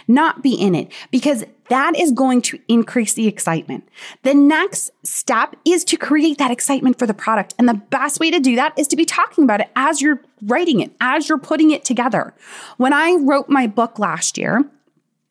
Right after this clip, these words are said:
I constantly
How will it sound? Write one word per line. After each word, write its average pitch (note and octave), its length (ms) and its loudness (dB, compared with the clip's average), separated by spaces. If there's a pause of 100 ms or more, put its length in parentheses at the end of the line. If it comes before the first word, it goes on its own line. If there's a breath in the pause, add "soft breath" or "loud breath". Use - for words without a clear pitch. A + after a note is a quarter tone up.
(120)
I C4 420 0 (640)
constantly E4 920 -2